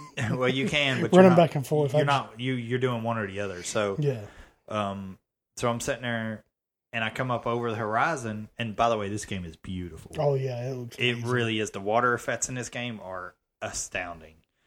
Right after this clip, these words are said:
Speaker 1: And I'm sitting there, and I have this treasure, like, in my hold, just, like, full of it. I was like, "Hell yeah, I'm gonna get a big payday." And I come up over the, the ridge there, and there's a, there's a bigger ship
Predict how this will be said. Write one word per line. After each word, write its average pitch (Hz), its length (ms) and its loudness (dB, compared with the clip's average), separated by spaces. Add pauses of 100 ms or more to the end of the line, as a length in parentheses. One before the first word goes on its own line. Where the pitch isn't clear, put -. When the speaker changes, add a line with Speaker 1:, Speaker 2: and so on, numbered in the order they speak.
(440)
Speaker 1:
And 107 500 -4 (380)
I'm 117 200 0
sitting 139 400 0
there, 98 460 -4 (260)
and 113 140 -2
I 104 80 0
have 104 200 -4
this 98 300 -6 (100)
treasure, 107 720 -2 (840)
like, 104 320 -2
in 123 180 -2
my 110 240 -2
hold, 101 400 -4
just, 101 240 -8
like, 95 220 -6
full 117 340 0
of 92 140 -6
it. 95 40 -6
I 98 40 -6
was 95 100 -8
like, - 120 -6
"Hell 135 280 0
yeah, 104 180 -6
I'm 107 100 -6
gonna 107 140 -6
get 101 140 -6
a 98 40 -8
big 98 180 -6
payday." 101 220 -6
And 92 80 -14 (280)
I 123 80 -2
come 139 160 -4
up 127 160 0
over 117 220 0
the, 98 320 -4
the 110 100 -6
ridge 127 280 0
there, 104 160 -2
and 101 80 -6
there's 101 180 -6
a, 92 320 -10 (280)
there's 107 140 -6
a 98 60 -4
bigger 131 440 0
ship 92 420 -6